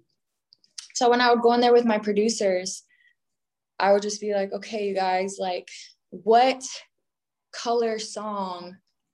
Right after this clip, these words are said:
like, what is our color theme for today?" Because I really feel the connection of colors and music and just the connectedness of everything.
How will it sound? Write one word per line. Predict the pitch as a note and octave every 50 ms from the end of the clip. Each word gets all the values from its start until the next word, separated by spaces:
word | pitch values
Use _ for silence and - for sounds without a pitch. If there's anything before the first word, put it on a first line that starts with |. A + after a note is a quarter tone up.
| _ _ _ _ _ _ _
like, | G#3 G#3 G#3
what | G3+ G#3+ A#3+ C4 D4+
is | D#4 D4
our | C#4 B3+ B3
color | B3+ - - - A3+ A#3 A#3 A3+
theme | A3 A3+ - A3+ G#3+ G#3+ G#3
for | G#3 G#3 G3+ G3
today?" | G3 - - F#3 F3 E3+ D#3 D3+ D3 D3 D3 E3+ F#3+ _ _ _ _ _ _ _ _
Because | - A#3 A3+ A#3 A3 G3+ G3+ G3 G3 G3 G3 - - - _ _ _
I | - G3 G3 A#3
really | B3+ A3+ A#3 A#3+ A#3+ B3+ B3
feel | A#3 - - - - A3+ A3+ A3 G#3+ G#3+ G#3+ G#3+ G#3 G#3 G3+ G3
the | G3
connection | G3 G3 G#3 G3 F3+ F3+ F#3+ F#3 - - F#3 F3+ F3+ F3 -
of | - - -
colors | - - C4+ C4+ C4+ C4 C4 B3+
and | B3 G3+ G3+
music | G3+ G3 G3 G3 G3 F#3+ G3
and | - G3 F#3+
just | F#3 F#3 - - _
the | C#4+ D4
connectedness | - C#4 B3 A#3 A3+ A#3 - - A#3+ A3+ A3 G#3+ G#3+ -
of | F#3+ -
everything. | - - G#3+ A3 G#3 G#3 F#3 F3 E3+ F3